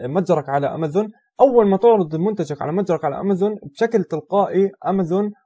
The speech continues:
راح يعطيك كود اسمه ال اس كيو. هذا ال اس كيو هو الكود النهائي للمنتج، يعني الكود العام للمنتج.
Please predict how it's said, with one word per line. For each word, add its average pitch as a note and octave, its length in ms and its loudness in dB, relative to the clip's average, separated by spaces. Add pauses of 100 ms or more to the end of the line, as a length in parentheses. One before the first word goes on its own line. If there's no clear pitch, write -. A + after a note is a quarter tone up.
راح C#3 140 -4
يعطيك G3+ 440 -2
كود G3 320 2
اسمه E3+ 280 -8
ال - 100 -10
اس - 220 -4
كيو. A#2 360 -6 (400)
هذا A#3 200 6
ال F#3 80 -2
اس A3 160 0
كيو G3+ 220 -2
هو G#3 160 2
الكود G#3 420 6 (140)
النهائي E3+ 640 4
للمنتج، E3+ 540 -2 (100)
يعني A#2+ 180 -6
الكود D#3 420 -4
العام D3 480 0
للمنتج. B2+ 520 -4